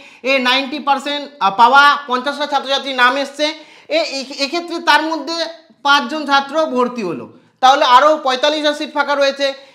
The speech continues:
সেক্ষেত্রে আবার actually সেকেন্ড কাট আপ বেরোবে, যেটা হবে দেখো গেল এইটটি ফাইভ পার্সেন্ট, এখানেও আবার পঞ্চাশ জনের নাম আসলো, ঠিক আছে?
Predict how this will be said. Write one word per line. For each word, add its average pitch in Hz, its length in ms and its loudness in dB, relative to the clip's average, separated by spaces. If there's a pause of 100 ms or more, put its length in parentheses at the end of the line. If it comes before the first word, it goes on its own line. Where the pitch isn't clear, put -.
সেক্ষেত্রে 277 440 -2
আবার 277 540 8
actually 262 640 0 (100)
সেকেন্ড 269 340 -2
কাট 254 200 2
আপ 254 80 6
বেরোবে, 254 480 2 (220)
যেটা 240 280 4
হবে 247 240 4
দেখো 240 300 2
গেল 240 460 2
এইটটি 240 360 -6
ফাইভ 226 300 0
পার্সেন্ট, 160 420 -4
এখানেও 262 460 -2
আবার 240 300 6
পঞ্চাশ 226 360 0
জনের 214 240 -6
নাম 190 240 -2
আসলো, 131 360 -8 (320)
ঠিক 277 140 -2
আছে? 269 220 -2